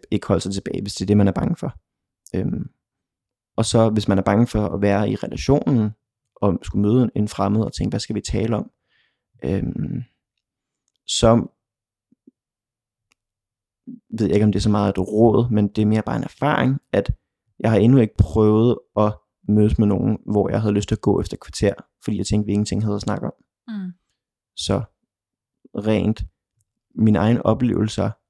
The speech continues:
Speaker 1: mæssigt, vil jeg sige, at de ting, du måske kan være tøvende omkring, og frygte lidt, som jeg også selv har tænkt, det har ikke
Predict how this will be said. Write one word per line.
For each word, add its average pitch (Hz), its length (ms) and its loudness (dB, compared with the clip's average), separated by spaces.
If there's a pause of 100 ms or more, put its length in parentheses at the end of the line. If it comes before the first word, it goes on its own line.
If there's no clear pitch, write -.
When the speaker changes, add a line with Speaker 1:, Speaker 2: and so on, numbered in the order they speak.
(200)
Speaker 1:
mæssigt, 104 600 2 (2500)
vil 107 160 0
jeg 104 100 2
sige, 104 380 -2
at - 200 -6 (200)
de 110 60 -2
ting, - 400 -2
du 92 140 -4 (600)
måske 101 380 -2
kan - 200 -4 (160)
være - 120 -6
tøvende 147 380 2
omkring, 110 420 -2 (380)
og 95 260 -4 (240)
frygte 135 280 -2
lidt, 113 320 -4 (800)
som 104 120 4
jeg - 100 0
også - 140 -2
selv - 300 -2
har 135 140 -6
tænkt, - 360 -4 (1200)
det 110 80 2
har 107 100 2
ikke - 140 -2